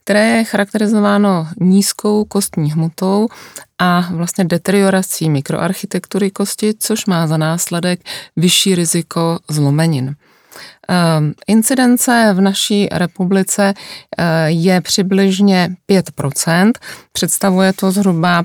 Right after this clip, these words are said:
pět set sedmdesát dva tisíc nemocných. Ehm,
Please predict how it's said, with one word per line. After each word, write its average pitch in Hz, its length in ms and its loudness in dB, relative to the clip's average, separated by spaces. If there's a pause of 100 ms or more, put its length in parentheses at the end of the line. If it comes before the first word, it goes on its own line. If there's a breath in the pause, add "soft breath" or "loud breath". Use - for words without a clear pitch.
(140)
pět 180 200 -2
set 165 140 -6
sedmdesát 180 540 2
dva 165 200 0
tisíc - 640 -4
nemocných. 165 800 0 (600 loud breath)
Ehm, 170 500 2